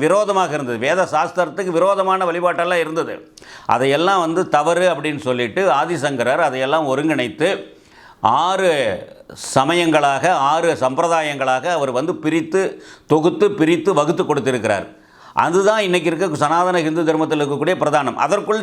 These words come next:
சல்வே-, பல்வேறு விதமான உருவங்கள் வ-, வைத்து வழிபடுறோம். பகவான் கிருஷ்ணரே கீதையில் என்ன சொல்றார்? "நீ எந்த பெயரால, எந்த உருவத்தில்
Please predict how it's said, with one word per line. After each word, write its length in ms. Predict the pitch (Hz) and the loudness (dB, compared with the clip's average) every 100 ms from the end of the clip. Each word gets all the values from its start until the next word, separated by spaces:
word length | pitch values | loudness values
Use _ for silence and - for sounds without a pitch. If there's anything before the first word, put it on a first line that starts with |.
| 180 | -2
சல்வே-, 320 | 170 175 190 156 | -2 0 -2 0
பல்வேறு 320 | 160 180 180 | 0 0 2
விதமான 380 | 165 160 156 156 196 196 147 | 2 0 0 0 0 0 -2
உருவங்கள் 440 | 160 170 160 165 170 | 0 0 0 0 0
வ-, 120 | 143 - - 131 | -2 -6 -6 -2
வைத்து 220 | 151 156 156 | 0 0 0
வழிபடுறோம். 420 | 135 127 104 - - - _ 98 | 0 -2 -6 -8 -16 -20 _ 0
பகவான் 320 | 131 185 180 147 | 2 0 0 -2
கிருஷ்ணரே 420 | 156 160 185 185 143 | -2 0 2 0 0
கீதையில் 300 | 170 175 160 | 0 2 0
என்ன 120 | 160 147 | -2 -2
சொல்றார்? 300 | 139 143 143 - - _ 120 | 0 -2 -2 -8 -20 _ 0
"நீ 80 | 160 131 131 | 2 2 0
எந்த 200 | 165 180 | 0 0
பெயரால, 560 | - 151 165 165 165 180 143 | 0 0 2 2 2 0 -2
எந்த 200 | 156 165 147 | -2 -2 0
உருவத்தில் 480 | 165 175 - 170 | 0 -2 -2 -2